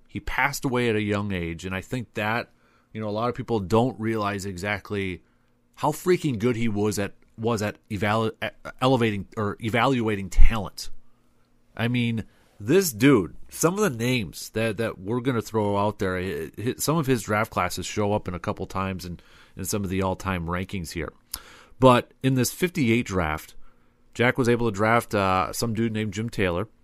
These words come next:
Then that was in the second round. Third round, some dude named Ray, some dude named Ray Nitschke. Then he got Dan Curry in the first round. But then fourth round, Jerry Kramer.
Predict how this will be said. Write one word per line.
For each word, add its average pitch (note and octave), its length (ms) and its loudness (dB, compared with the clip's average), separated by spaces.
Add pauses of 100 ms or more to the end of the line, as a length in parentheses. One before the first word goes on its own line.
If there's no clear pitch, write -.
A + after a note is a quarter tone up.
(880)
Then A#2 640 4
that A2+ 120 2
was A2+ 100 0
in A#2+ 60 -2
the G#2+ 80 -2
second A2 300 -2
round. F2 300 -4
Third D3 280 8
round, A2 340 4
some A#2 200 -2
dude A#2 180 4
named G#2+ 300 2
Ray, G#2+ 280 0
some B2 220 -4
dude A#2 340 2
named G#2 380 -4
Ray G#2 340 -4
Nitschke. F#2+ 640 -6 (1400)
Then A#2+ 140 6
he C3+ 60 4
got B2+ 320 8 (260)
Dan B2 320 2
Curry C3 400 4
in A2+ 80 2
the G#2 60 0
first A#2+ 400 0
round. F#2 320 2 (360)
But A#2+ 200 0
then C3+ 300 4
fourth D3+ 380 4
round, D3+ 360 2
Jerry C#3+ 260 4
Kramer. C3+ 460 0